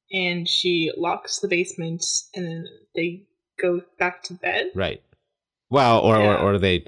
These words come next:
Speaker 2: whatever. I mean, so then we jump forward here. We don't know exactly how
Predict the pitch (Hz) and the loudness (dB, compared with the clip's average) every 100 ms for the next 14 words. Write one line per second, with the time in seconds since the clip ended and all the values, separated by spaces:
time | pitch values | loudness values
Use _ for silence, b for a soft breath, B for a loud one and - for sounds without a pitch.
0 | - 95 87 80 82 85 _ - 85 85 | -2 0 0 0 -4 -4 _ -4 -2 -2
1 | 87 - _ _ _ _ _ B B B | -4 -12 _ _ _ _ _ B B B
2 | B B B 139 147 170 156 135 113 - | B B B 4 6 6 6 6 4 2
3 | 135 135 117 95 - 107 101 139 139 127 | 4 6 6 4 4 4 4 4 4 4
4 | 98 113 104 - 107 98 92 92 82 - | 4 4 2 2 4 4 4 2 0 -2
5 | - - 117 113 107 101 98 | -2 0 2 4 4 4 4